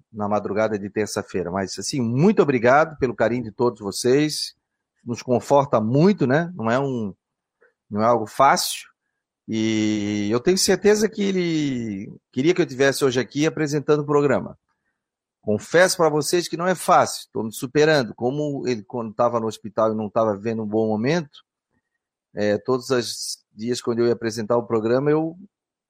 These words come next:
pedia a força dele pra que eu tivesse condição de apresentar o programa. Não é fácil. Mas a gente segue, a gente tem que trabalhar, a vida continua,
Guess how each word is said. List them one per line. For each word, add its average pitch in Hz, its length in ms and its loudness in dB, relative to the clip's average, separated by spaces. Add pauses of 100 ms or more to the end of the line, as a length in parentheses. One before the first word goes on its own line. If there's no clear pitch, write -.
(100)
pedia 123 300 -2
a - 20 -2
força 131 400 -4
dele 123 240 0
pra 135 160 -2
que - 180 -6
eu 135 80 -2
tivesse 131 320 -2
condição 139 380 -4
de 135 60 -2
apresentar 131 440 -2
o 139 60 -2
programa. 127 420 0
Não 107 100 -2
é 120 60 0
fácil. - 540 -2 (920)
Mas 104 240 0
a 113 60 4
gente 135 240 -2
segue, 175 340 4
a 123 40 0
gente 107 180 -4
tem 117 120 -4
que 104 60 -14
trabalhar, 110 460 2
a 143 40 2
vida 123 220 -2
continua, 127 800 0